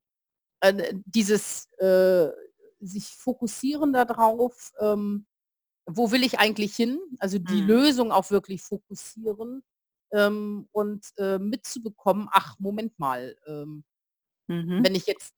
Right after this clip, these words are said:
Speaker 1: nicht das Problem weiter angucke, wenn ich jetzt
Speaker 2: Mhm.
Speaker 1: wegkomme von meinem Hund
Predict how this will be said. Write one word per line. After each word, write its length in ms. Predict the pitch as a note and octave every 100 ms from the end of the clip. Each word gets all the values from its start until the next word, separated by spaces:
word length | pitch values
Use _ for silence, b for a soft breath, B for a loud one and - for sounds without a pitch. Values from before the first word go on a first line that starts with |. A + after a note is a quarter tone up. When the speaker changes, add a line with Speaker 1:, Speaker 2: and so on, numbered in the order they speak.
| _
Speaker 1:
nicht 220 | F#4 - -
das 220 | B3 -
Problem 500 | - A3 A#3+ B3+ A#3+
weiter 260 | F#3+ F3 F3
angucke, 380 | E3+ D3 D#3 -
wenn 140 | F#3+
ich 120 | F#3+ F3+
jetzt 280 | F#3+ -
Speaker 2:
Mhm. 60 | E3
Speaker 1:
wegkomme 480 | E3 D#3 G3+ C4+ B3+
von 200 | - A#3
meinem 260 | G#3+ G3 F3+
Hund 400 | B3 E4 G#4